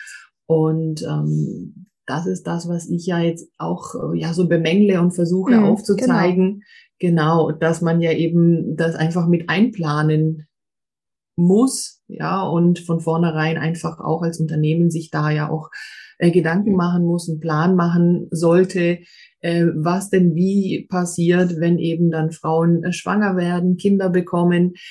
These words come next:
Speaker 1: eine Zeit lang aussteigen und dann halt eben auch wieder <laughs> einsteigen, ja.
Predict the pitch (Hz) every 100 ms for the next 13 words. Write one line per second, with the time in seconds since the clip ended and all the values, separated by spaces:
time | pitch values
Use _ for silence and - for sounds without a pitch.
0 | - - 196 202 170 170 170 170 165 170
1 | 196 - 175 175 170 175 175 175 165 170
2 | 180 180 175 170 180 180 180 170 180 190
3 | - 156 175 175 - - 156 151 151 147
4 | 147 156